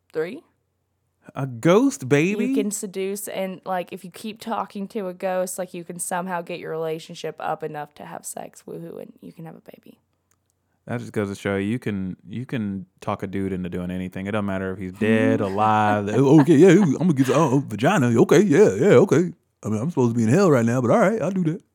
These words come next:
Speaker 1: Must have been damn good. He didn't have any blood in his body. And he,
Speaker 2: Yeah.
Speaker 1: yeah, so.
Speaker 2: So, well, that's, that's, well, you know, good for, ghosts deserve, they have a right to get married too. You know, they have just as much a right to get married and have babies as I do.
Speaker 1: They do.
Speaker 2: So, I'm, I support that.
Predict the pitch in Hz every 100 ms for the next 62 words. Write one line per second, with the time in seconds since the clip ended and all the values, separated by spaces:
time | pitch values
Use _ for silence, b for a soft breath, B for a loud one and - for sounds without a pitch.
0 | - - 320 339 254 240 254 247 285 311
1 | 269 285 277 262 196 233 311 277 202 196
2 | 185 202 247 269 - - 117 131 214 214
3 | 196 220 269 214 165 - - 185 175 170
4 | 98 101 - 131 202 - - - _ -
5 | 254 - - - 294 311 302 220 226 208
6 | 208 190 165 - _ - 170 190 - 143
7 | 147 139 123 - 135 143 131 120 113 -
8 | 98 95 101 95 90 90 - - 113 -
9 | - 90 90 90 98 95 90 95 90 90
10 | 90 - - 95 87 87 87 - 104 -
11 | - - - - - - - - - -
12 | - 107 - - - - _ _ 403 415
13 | 262 233 180 175 208 _ _ - 82 82
14 | - _ _ 107 110 110 104 - - 85
15 | 87 85